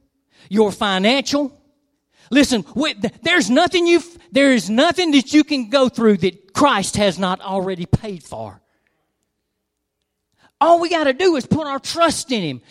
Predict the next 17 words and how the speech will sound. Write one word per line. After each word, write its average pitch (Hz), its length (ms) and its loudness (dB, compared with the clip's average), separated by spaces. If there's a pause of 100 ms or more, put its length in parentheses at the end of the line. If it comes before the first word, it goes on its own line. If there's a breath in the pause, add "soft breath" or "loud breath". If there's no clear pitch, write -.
(140 loud breath)
We 339 120 0
gotta 339 200 -2
have 254 220 -2
faith 330 400 -4 (160 soft breath)
that 220 180 2
what 330 240 0
he 320 160 2
said, 269 240 -2 (140 loud breath)
what 226 220 2
he 330 280 4
said 339 380 -2
he 311 240 2
did, 247 360 0 (120 loud breath)
that 226 140 4
he 247 160 4
did 240 200 2
it. - 220 -8